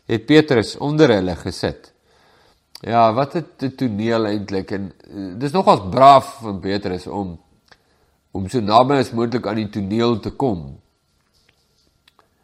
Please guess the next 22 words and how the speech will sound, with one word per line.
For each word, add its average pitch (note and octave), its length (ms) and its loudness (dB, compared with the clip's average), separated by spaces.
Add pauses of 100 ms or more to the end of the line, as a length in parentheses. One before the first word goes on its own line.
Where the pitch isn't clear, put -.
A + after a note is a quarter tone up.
(260)
Ehm, G#2+ 300 -4
ehm, G#2 320 -12
van C#3+ 200 0
die C#3 100 0
ander C#3 180 0
het B2+ 140 0
gevlug, - 520 -6 (100)
maar G#2+ 140 -6
Petrus D3+ 520 0 (840)
dit A2 220 -4
was A#2 140 -6
braaf. G2 540 4
So A2 140 -6
daar A2+ 200 4
sien D3 220 -4
ons C3+ 140 -2
nou A#2 160 -2 (240)
Petrus C#3+ 380 0
in A2 160 -8
aksie. - 380 0 (560)
Jy D2 60 -14
weet, F2+ 280 -8